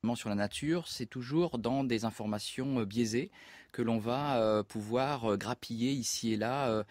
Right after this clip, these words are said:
les données. Et ça a été un petit peu le, le, le, le, le, le challenge de ma thèse il y a longtemps, euh, parce que quand le, le sujet, euh, a, a mûri, je me suis rendu compte qu'il fallait absolument que j'embrasse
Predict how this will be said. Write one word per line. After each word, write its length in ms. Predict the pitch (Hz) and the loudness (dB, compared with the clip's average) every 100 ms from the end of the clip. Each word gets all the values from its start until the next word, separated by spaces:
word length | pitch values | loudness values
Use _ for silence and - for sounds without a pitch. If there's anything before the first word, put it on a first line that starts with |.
| - - | -12 -6
les 160 | 107 123 | 2 2
données. 340 | 123 117 113 - - - | 4 4 2 -4 -16 -8
Et 80 | 95 | 0
ça 120 | 131 | 0
a 20 | |
été 180 | 123 147 | 2 2
un 80 | 135 | 0
petit 160 | 127 | -2
peu 200 | - 143 | 0 2
le, 320 | 131 104 98 - - - - | 6 6 4 0 -14 -18 -6
le, 320 | 95 92 92 | -2 0 0
le, 320 | 92 92 - | -2 -4 -6
le, 240 | 69 64 - | -8 -10 -10
le, 180 | - - | -12 -8
le 180 | 82 87 | -6 -4
challenge 380 | 117 131 151 | 0 2 0
de 100 | 117 | 2
ma 160 | 101 104 | 2 0
thèse 440 | - 139 131 101 - | 2 2 2 -2 -14
il 120 | 98 | -8
y 60 | 92 | -4
a 60 | 92 | -2
longtemps, 380 | 117 175 165 - - - - | -2 -2 -4 -6 -18 -20 -2
euh, 520 | 107 110 107 104 104 101 | 2 4 4 4 4 2
parce 340 | 117 - 123 107 | 0 -2 -4 -2
que 440 | 151 165 180 151 - | 2 4 4 0 0
quand 140 | 123 | 2
le, 220 | 123 104 | 4 4
le 160 | 101 98 | 2 0
sujet, 580 | - 123 110 131 127 110 | -2 -4 2 4 6 6
euh, 180 | 98 85 - - - | 4 0 -8 -14 -2
a, 300 | 90 - 95 | 0 0 2
a 40 | |
mûri, 500 | 107 113 110 185 196 | 4 4 4 2 0
je 100 | 120 | 0
me 60 | 110 | -2
suis 160 | - | 0
rendu 220 | 123 113 110 | 0 0 0
compte 240 | 175 196 | -2 -2
qu'il 160 | - 117 | -4 0
fallait 240 | 120 117 | 2 2
absolument 560 | 123 - 123 120 143 175 | 2 0 2 2 2 0
que 180 | 135 | -2
j'embrasse 560 | 120 117 113 127 160 | 0 2 0 0 -2